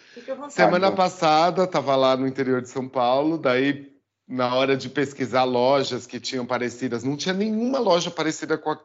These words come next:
Speaker 2: multimarcas que eu tava atendendo. Nenhuma. Nenhuma. Assim, sinto muito o registro, um monte de gente passou a me seguir, mas não tem nenhuma loja parecida. E eles sabem. Daí tava lá, não sei o quê,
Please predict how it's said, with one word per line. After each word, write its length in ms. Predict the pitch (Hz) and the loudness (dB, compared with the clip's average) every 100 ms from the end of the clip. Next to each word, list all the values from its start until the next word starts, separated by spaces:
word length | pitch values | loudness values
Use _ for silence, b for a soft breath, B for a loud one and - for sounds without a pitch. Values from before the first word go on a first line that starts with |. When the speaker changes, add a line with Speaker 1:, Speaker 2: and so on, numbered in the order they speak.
| - | -10
Speaker 2:
multimarcas 720 | 131 135 139 131 123 131 139 | -6 -6 -4 -2 -2 -6 -10
que 80 | 139 | -8
eu 60 | |
tava 240 | 135 117 127 | -4 -2 -4
atendendo. 420 | 143 139 101 98 | -6 -6 -4 -2
Nenhuma. 540 | 165 214 127 87 73 _ _ _ _ - | 0 2 0 -2 -10 _ _ _ _ -6
Nenhuma. 560 | 156 165 117 82 78 _ _ | -2 0 0 -4 -10 _ _
Assim, 260 | 92 - 95 b b | -20 -20 -20 b b
sinto 340 | - 151 151 180 | -10 -8 -4 -2
muito 320 | 170 165 165 | 0 0 -2
o 40 | |
registro, 560 | 147 143 123 143 143 131 | -2 -2 -2 -4 -4 -6
um 40 | |
monte 260 | 127 156 - | -4 -4 -4
de 60 | 156 | -6
gente 180 | 143 | -6
passou 340 | - 139 139 139 | -8 -10 -8 -4
a 40 | |
me 140 | 131 131 | -2 -4
seguir, 400 | - 117 120 127 | -6 -8 -4 -4
mas 300 | 123 120 - b b b | -4 -8 -14 b b b
não 120 | 143 | -12
tem 140 | 143 156 | -6 -4
nenhuma 320 | 147 151 170 | -2 -2 -2
loja 260 | 156 143 143 | -2 -4 -8
parecida. 680 | 147 151 151 98 78 80 - _ | -6 -6 -8 -12 -14 -16 -18 _
E 80 | 117 | 0
eles 180 | 131 - | 2 2
sabem. 380 | - 95 78 82 _ b b b b | 0 -6 -6 -14 _ b b b b
Daí 180 | 170 185 | 0 0
tava 280 | 190 180 185 | 0 -2 0
lá, 160 | 175 170 | 2 0
não 80 | |
sei 140 | 160 165 | -4 -10
o 40 | |
quê, 320 | - 180 175 | -6 -4 -6